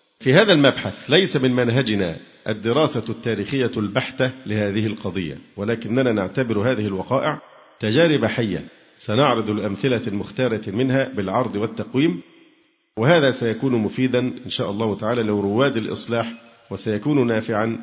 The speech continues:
في سلوك منهج أوفق وأكمل في المستقبل. فمن مجموع هذه الأمثلة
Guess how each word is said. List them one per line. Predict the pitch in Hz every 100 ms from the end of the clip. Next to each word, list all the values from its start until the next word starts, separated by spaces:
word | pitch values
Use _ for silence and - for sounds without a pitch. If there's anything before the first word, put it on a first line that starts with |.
| -
في |
سلوك | 107 120 131 139
منهج | 107 135 117 107 101 98
أوفق | 131 117 117 120 120 123 101
وأكمل | 117 - 110 104
في | 95
المستقبل. | 104 95 - 123 120 127 127 - _ _ _
فمن | - 107 156 165
مجموع | 127 101 98 123 107
هذه | 92 110 92 95
الأمثلة | 92 90 85 135 147